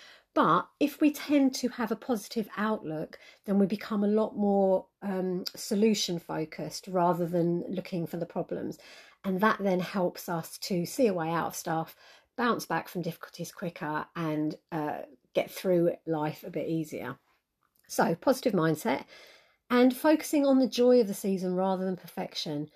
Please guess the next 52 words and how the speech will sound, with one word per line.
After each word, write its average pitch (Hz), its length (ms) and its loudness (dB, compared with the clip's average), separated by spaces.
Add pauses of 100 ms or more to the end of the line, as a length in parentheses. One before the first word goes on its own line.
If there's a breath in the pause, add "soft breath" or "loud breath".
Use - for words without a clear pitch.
(240 soft breath)
You 254 100 -2
don't 285 140 4
need 262 280 4
to - 80 -6
Instagram 233 480 0
your 226 120 0
Christmas. 226 720 -2
You 202 80 -4
just 208 260 -6
need 226 140 4
to 196 60 -4
find 190 360 -2
a 180 40 0
way 180 200 2
to 180 140 -8
enjoy 165 360 0
it. 143 180 -4 (360 soft breath)
Look 262 240 2
for - 140 -6
joy 214 300 2
in 202 100 4
the 196 60 4
little 180 300 -2
things, 147 520 -10
you 190 80 -4
know, 160 160 0
the 175 100 -2
traditions 233 600 0
that 226 80 0
you're 226 120 2
creating, 208 880 0 (300 loud breath)
the 254 80 -10
food 311 280 6
that 302 100 -2
you 269 340 8
like 160 280 0
to 180 140 -6
eat 170 200 -2
and 165 120 -6
drink 165 440 -6
and, 170 280 -2
and 165 260 -2
have, 175 320 -2
not 226 340 0
necessarily 208 460 -2
what 190 100 -2
you're 196 100 -4
told 202 340 -2
you 185 80 -6
should 202 160 -10
be 180 60 -8
having, 175 460 -8